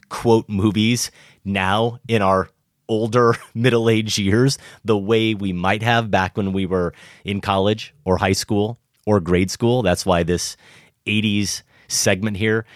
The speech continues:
is so much fun. But I think that there are enough great films from these recent decades that stand out that I have incorporated lines from into my everyday life that it's worth doing. I think we could do a whole month's worth of top fives, just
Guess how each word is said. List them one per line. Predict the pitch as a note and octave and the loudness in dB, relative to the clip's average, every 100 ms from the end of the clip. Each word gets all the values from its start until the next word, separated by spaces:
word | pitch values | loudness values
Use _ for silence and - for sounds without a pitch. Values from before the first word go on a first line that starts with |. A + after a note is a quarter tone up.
| - - - | -20 -18 -2
is | G2+ F#2 E2+ | 2 2 2
so | A#2 | 0
much | G2 F2+ - | 0 -2 -2
fun. | F#2+ G#2+ D3 _ _ _ - | -2 -2 -4 _ _ _ -14
But | G#2 B2+ A#2+ _ _ _ _ _ _ B2 | -2 0 0 _ _ _ _ _ _ -4
I | C3+ | -4
think | - D3+ | -2 -4
that | D3+ B2+ | -2 0
there | A#2+ - | -2 0
are | A2+ B2 | 0 2
enough | C3 A2+ A2 - G#2+ | 2 2 0 0 -2
great | G#2 G2+ | 0 0
films | F2+ A#2 A2+ F2+ F2 | -2 0 0 0 -4
from | - G2 | -2 0
these | F#2+ F#2 D#2 | 0 -2 -2
recent | G2 - G2 D2 | -4 -4 -6 -2
decades | G2+ - F#2 E2+ D#2 | -4 -2 -4 -4 -8
that | - F#2 - | -8 -6 -6
stand | - G#2+ G#2+ | -2 -2 0
out | G#2+ A2+ - F#2 | 0 0 -2 -6
that | G#2 G2 | -2 0
I | G2+ | -2
have | E2+ A2 B2 | 0 -2 0
incorporated | C3 A#2 - A2+ - A2 G#2 G2+ F#2+ | -4 -8 -2 -2 0 -2 -2 -2 -6
lines | F#2+ G2 A#2+ B2 | -4 -2 -2 -4
from | - E2+ F2 | -2 -2 0
into | F#2 | -2
my | F#2 F#2 | -2 -2
everyday | F#2 F2 F#2 F2 | -2 -4 -2 -2
life | F#2+ E3 D#3+ - - - | 0 0 0 -8 -20 -4
that | C3 C3+ | -2 -2
it's | D3+ C#3+ | -4 -4
worth | C#3+ E3 C#3+ | -2 -2 2
doing. | F#3+ F#3+ - | 0 0 0
I | B2+ | 0
think | F3+ | 2
we | D#3 | 0
could | C#3+ | 0
do | C#3+ C#3 | 2 2
a | G#2+ | 0
whole | - A3 | 0 0
month's | A#3 G3 F3+ - D3+ | 2 2 0 -4 -4
worth | D3 C#3+ | -4 -4
of | A2 | -4
top | B2+ A#2+ | -4 0
fives, | B2+ G2 D2 - | 0 0 -4 -4
just | A2 | -4